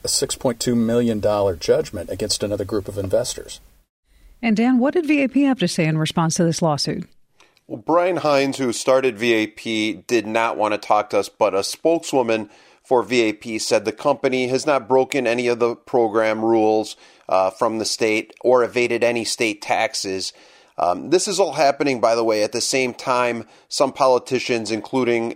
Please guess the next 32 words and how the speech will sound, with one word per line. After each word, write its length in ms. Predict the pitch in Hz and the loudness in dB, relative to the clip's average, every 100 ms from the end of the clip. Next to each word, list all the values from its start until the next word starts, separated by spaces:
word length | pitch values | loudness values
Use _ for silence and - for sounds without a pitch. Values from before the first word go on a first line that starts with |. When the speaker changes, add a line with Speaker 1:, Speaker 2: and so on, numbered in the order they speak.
| - | -2
Speaker 3:
Illinois 320 | 120 117 113 | 0 2 0
Comptroller 680 | 113 120 110 - 123 113 107 | 0 -4 -4 -4 0 0 0
Susana 460 | - 107 107 104 | -4 -2 -2 -2
Mendoza, 720 | 101 98 101 123 113 113 107 - _ - | -2 -2 2 2 2 2 2 -2 _ -4
want 200 | 117 113 | 0 0
to 40 | |
get 260 | 98 127 127 | 0 -2 -2
rid 340 | 107 101 117 117 | -4 0 2 2
of 160 | 104 | 0
this 220 | 107 107 | -2 -4
program 680 | - - 123 113 107 104 101 | -6 -4 0 2 2 0 0
entirely. 960 | 82 95 - 117 113 110 104 104 107 98 - - - | -4 -6 0 2 4 2 2 0 0 -4 -12 -20 -6
And 180 | 123 127 | -4 2
Governor 360 | 165 165 165 | 4 4 2
J 180 | 139 160 | 0 0
B 140 | 160 151 | 0 -2
Pritzker 800 | - 185 196 - 165 156 151 - - _ | 0 0 2 0 2 2 2 -6 -20 _
told 260 | - 151 147 | -2 0 4
us 360 | 139 143 - - - | 4 2 -4 -8 -2
any 200 | 156 165 | 0 0
vendor 600 | 135 113 160 165 160 151 | -2 0 0 4 2 2
who 180 | 127 143 | 2 0
avoids 520 | 120 127 139 135 135 | 0 2 2 2 0
taxes, 640 | - 147 120 123 - 120 - | -4 0 0 0 -4 -6 -6
quote, 560 | - 131 123 120 - _ _ _ _ _ | -4 2 4 2 -2 _ _ _ _ _
"should 320 | - - 151 | -6 2 2
be 120 | 120 131 | 2 2
held 280 | 123 127 | 2 2
accountable 680 | 120 - 135 123 113 101 98 | 0 -2 -2 0 0 0 0
to 160 | - 123 | -2 -2
the 100 | 107 | -2
fullest 540 | - 113 107 101 - | -2 -2 -2 -2 -6